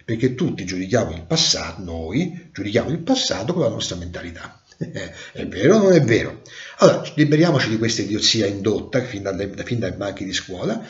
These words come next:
e cerchiamo di essere liberi e giudicare bene i fatti, dicendo la verità per quello che possiamo. Si tratta di una strage,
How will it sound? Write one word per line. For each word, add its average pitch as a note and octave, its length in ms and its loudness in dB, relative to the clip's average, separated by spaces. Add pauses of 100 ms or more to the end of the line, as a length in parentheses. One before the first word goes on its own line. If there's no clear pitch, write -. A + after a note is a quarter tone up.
(240)
e D3+ 120 0
cerchiamo A#2 400 2
di F#2+ 80 0
essere G#2+ 280 -2
liberi F2+ 340 -8
e - 40 -8
giudicare F2+ 460 -10
bene E2 260 -10
i - 60 -16
fatti, - 540 -18
dicendo G3+ 360 -2
la - 100 -6
verità F2+ 360 -4
per - 200 -10
quello F#2 160 -8
che F2+ 100 -14
possiamo. - 580 -4 (1000)
Si - 160 0
tratta G3+ 260 0
di C#3 80 0
una G#2 120 -2
strage, - 540 -4